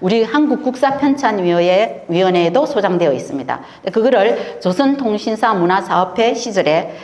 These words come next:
에, 조선시대 통신사 행렬이라는 책으로 간행되어 나온 바 있습니다.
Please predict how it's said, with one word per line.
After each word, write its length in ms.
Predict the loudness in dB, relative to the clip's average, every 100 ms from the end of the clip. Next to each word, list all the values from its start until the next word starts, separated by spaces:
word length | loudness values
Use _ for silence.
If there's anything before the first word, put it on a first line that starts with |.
| -10
에, 340 | -6 -4 -6 -4
조선시대 760 | -2 0 0 0 0 0 -2
통신사 380 | -4 -4 -2 -2
행렬이라는 840 | -2 0 2 2 2 2 2 -2 -8 -14
책으로 440 | -4 0 2 0 -2
간행되어 440 | -2 -2 0 -2
나온 260 | -2 -4 -6
바 100 | -8
있습니다. 500 | -8 -8 -8 -10